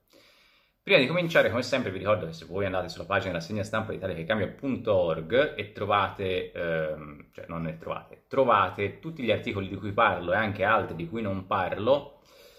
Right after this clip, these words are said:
che sono le notizie più interessanti della giornata sostanzialmente, nonché da qualche giorno trovate in alto sotto a Seguici Su la possibilità di iscrivervi al gruppo WhatsApp, al gruppo Telegram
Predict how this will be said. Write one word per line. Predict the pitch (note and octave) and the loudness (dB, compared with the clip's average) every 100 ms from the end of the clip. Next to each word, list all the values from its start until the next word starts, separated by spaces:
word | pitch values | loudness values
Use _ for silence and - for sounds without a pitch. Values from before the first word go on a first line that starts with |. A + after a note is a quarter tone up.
| _ _ _ - | _ _ _ -6
che | C#3+ C3+ C3 | 0 0 0
sono | - A#2 | 0 2
le | G#2+ | 4
notizie | A2+ G2+ G2+ | 2 0 -4
più | G2 | -6
interessanti | F#2+ F#2+ F#2 G2+ | -6 -4 -4 -4
della | G2 F2+ | -2 -4
giornata | F2+ F2+ E2 | -2 -4 -6
sostanzialmente, | - - F2+ E2 C3+ G2+ F2+ - D3 C#3+ | -12 -10 -8 -4 -2 -2 -2 -2 -2 -2
nonché | F#3 G#3+ G3+ - C#3 C3+ | -2 -2 -2 2 4 4
da | A#2 | 2
qualche | G#2 G2+ - | -2 -4 -4
giorno | A2 G#2 A2+ | 0 -2 -2
trovate | G2+ F#2+ E2+ E2+ | -2 -2 -2 -4
in | F#2+ C#3 | -6 -2
alto | A#2+ A2 G#2+ G#2 | 0 0 -2 -6
sotto | G2+ F#2 - | -8 -6 -6
a | |
Seguici | - C3+ G2+ G#2 | -4 -4 -4 -4
Su | E3 - G2+ | -6 -6 -4
la | A2 | -4
possibilità | E3+ E3 E3 B2 | -4 -8 0 2
di | G2+ | 2
iscrivervi | G2 - A2 G2 F#2 | -2 -4 -2 0 2
al | F#2 F2+ | 0 0
gruppo | C3 E3 D3+ | -4 -4 -2
WhatsApp, | B2 A#2+ - G2+ G2+ - | 0 0 0 0 0 -6
al | F2+ | -6
gruppo | F#2+ B2 - | -6 -8 -6
Telegram | B2 G2+ G2 G2+ G2+ G#2 | 0 2 2 2 0 -2